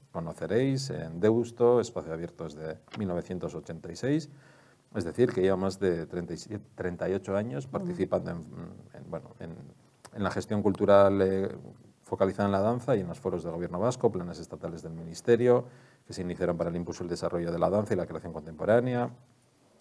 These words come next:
Speaker 1: Has colaborado como crítica de danza en diversos medios, participado en publicaciones relacionadas con el mundo de las escénicas y formas parte, o formó parte,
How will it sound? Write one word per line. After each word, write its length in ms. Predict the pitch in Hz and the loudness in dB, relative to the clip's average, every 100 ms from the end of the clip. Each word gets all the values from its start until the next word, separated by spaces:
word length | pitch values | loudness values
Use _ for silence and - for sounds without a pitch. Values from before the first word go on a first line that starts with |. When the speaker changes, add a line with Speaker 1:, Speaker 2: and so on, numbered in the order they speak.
| _ | _
Speaker 1:
Has 120 | 107 | -2
colaborado 460 | - 92 82 87 87 | 2 2 4 2 2
como 180 | 82 85 | -2 -8
crítica 340 | 82 85 82 | -8 -6 -4
de 80 | 82 | -4
danza 220 | 82 78 | -6 -8
en 60 | 82 | -10
diversos 320 | 82 78 76 | -10 -10 -4
medios, 400 | 95 110 110 110 | 0 2 2 0
participado 380 | - - 78 87 | -2 -8 -8 -6
en 80 | 82 | -6
publicaciones 440 | 82 87 85 82 | -8 -8 -8 -4
relacionadas 380 | 82 85 87 80 | -4 -4 -6 -8
con 140 | - | -10
el 40 | 82 | -8
mundo 300 | 90 80 - - - - - | -6 -6 -10 -16 -20 -6 0
de 80 | |
las 160 | 87 107 | 2 2
escénicas 720 | 139 - 117 120 135 139 - - - - - | 0 2 2 6 4 4 -2 -14 -18 -20 -4
y 140 | 127 123 | 4 4
formas 340 | 110 104 98 | 4 2 4
parte, 300 | - 110 - | 4 4 4
o 100 | 113 | 4
formó 360 | - 98 104 107 | 6 4 6 8
parte, 420 | 107 110 135 139 | 8 8 0 0